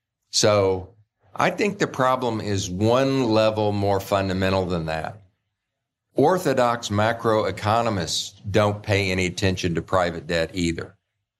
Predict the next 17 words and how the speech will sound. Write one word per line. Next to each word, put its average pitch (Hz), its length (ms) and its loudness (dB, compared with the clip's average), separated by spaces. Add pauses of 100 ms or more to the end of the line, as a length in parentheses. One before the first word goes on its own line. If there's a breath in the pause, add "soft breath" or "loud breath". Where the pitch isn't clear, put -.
(600)
You 104 60 0
know, 98 220 2
this 123 320 2
is 139 140 0
something 110 580 0
that 95 220 2 (140)
we 104 200 0
saw 113 540 2
in 95 220 -4
the 95 80 -4
lead 107 260 0
up 104 200 0
to 92 100 -6
the 92 160 -2
oh 98 180 2
eight 95 240 0
crisis. - 680 -4